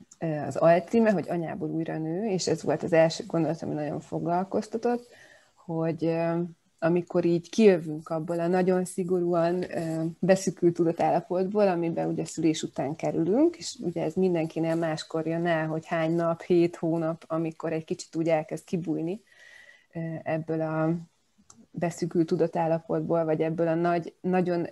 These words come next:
egy szerepre koncentráló állapotból. Ö, hogy, ö,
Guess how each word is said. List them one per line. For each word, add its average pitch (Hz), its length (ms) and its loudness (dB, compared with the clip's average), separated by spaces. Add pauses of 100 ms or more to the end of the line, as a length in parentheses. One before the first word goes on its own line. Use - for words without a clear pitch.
egy 160 220 2
szerepre 151 460 -4
koncentráló - 840 -4
állapotból. 208 840 -4 (1400)
Ö, 175 460 -2
hogy, 180 440 2
ö, 180 600 2